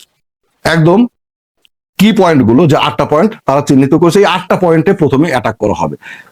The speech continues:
পারলে থামাবা যদি তোমাদের সক্ষমতা থাকে। এইবার আর কোনো ধরনের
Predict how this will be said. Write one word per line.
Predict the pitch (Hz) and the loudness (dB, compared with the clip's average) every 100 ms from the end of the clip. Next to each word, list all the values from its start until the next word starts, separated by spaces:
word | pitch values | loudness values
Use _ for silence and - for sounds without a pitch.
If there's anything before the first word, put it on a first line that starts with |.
| - | -4
পারলে | 202 214 202 | 0 2 2
থামাবা | 214 135 104 82 - 117 | 0 -2 -2 -4 -2 0
যদি | 180 202 | 2 2
তোমাদের | 196 175 170 | 2 2 0
সক্ষমতা | 156 - 135 220 | -2 -2 -2 0
থাকে। | 110 | -2
এইবার | 139 233 226 208 | 0 2 2 2
আর | 175 160 | 0 0
কোনো | 160 156 | 0 0
ধরনের | 151 160 233 | 0 0 0